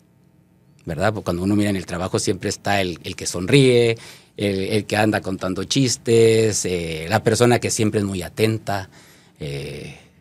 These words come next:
en un trabajo siempre hay muchas personas. Está el, el de la limpieza. Y cada uno nos enseña a cada persona algo diferente.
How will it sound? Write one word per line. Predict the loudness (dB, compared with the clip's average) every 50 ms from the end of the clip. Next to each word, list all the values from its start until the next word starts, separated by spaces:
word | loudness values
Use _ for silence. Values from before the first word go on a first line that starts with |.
| _ _ _ _ _ _ _ _ _ _ _ _ _ _ -2
en | 2 4
un | 4 4
trabajo | 6 6 4 4 4 2
siempre | 0 0 0 0 0 0 0
hay | 2 2
muchas | 4 4 4 4 4 2 0 -4 -4 -2
personas. | -4 -4 -2 0 -2 -2 -2 -6 -8 -8
Está | -6 -8 -8 -6 -4 -2 -2 -2 -2
el, | -4 -6 -6 -8 -10 -10 -12
el | -14 -12 -12
de | -12 -10
la | -10 -10
limpieza. | -12 -12 -14 -16 -12 -8 -6 -6 -6 -6 -6 -8 -10 -12 -12 -14 -14 -16 -16 -18 -20 _ _ _ _ _ _ _ _ _ _ _ _ _ _ _ _ _ _ _ _ _ _ -20 -20 _ _ _ _ _ _
Y | -12
cada | -8 -4 -2 2 4 6
uno | 6 6 6 4 4 4
nos | 2 2 0 -2
enseña | -4 -2 -2 -2 0 2 2 2 2 2 2 2 2 2 0
a | -2
cada | -2 0 0 0 0 0 -2
persona | -8 -8 -6 -4 -4 -2 -2 -2 -4
algo | -4 -6 -8
diferente. | -8 -8 -10 -14 -14 -14 -16 -16 -20 -20